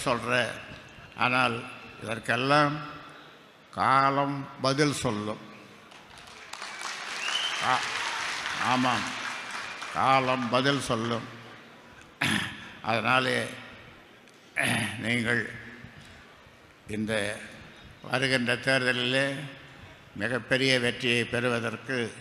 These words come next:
நீங்கள் அயராது எல்-, எல்லோரும் பாடுபட வேண்டும் என்று இந்த நேரத்தில் கேட்டுக்கொள்ளுகின்றேன்.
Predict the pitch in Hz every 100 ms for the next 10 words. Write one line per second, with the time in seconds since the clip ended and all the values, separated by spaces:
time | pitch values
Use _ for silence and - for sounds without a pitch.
0 | - - - - - - - 98 110 117
1 | 113 117 123 131 143 147 156 127 120 -
2 | - 117 120 127 135 135 110 95 - -
3 | - - - - - 120 143 135 135 127
4 | 127 127 123 120 113 113 113 - - -
5 | - 107 110 113 123 131 120 120 104 120
6 | 117 110 110 110 107 101 110 107